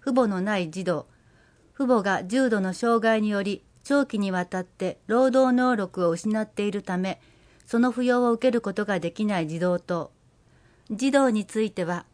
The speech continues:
二十歳未満でも、就職して社会保険の対象となっている場合には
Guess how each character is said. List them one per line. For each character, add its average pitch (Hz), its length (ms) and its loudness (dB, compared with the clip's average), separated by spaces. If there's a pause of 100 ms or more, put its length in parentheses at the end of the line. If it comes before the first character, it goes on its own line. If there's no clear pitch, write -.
二 202 180 -2
十 262 140 0
歳 254 300 0
未 247 120 4
満 196 300 0
で 165 100 -4
も、 160 200 -6 (360)
就 269 260 0
職 254 320 -4
し - 120 -10
て - 340 -4
社 - 220 -6
会 262 260 2
保 262 60 -2
険 240 240 -4
の 196 140 -4
対 247 260 -2
象 247 260 -2
と 247 100 -2
な 233 160 0
っ 247 60 -8
て 190 180 -4
い 175 40 -2
る 170 100 -4
場 202 200 -4
合 208 80 -4
に 202 200 -4
は 160 200 -6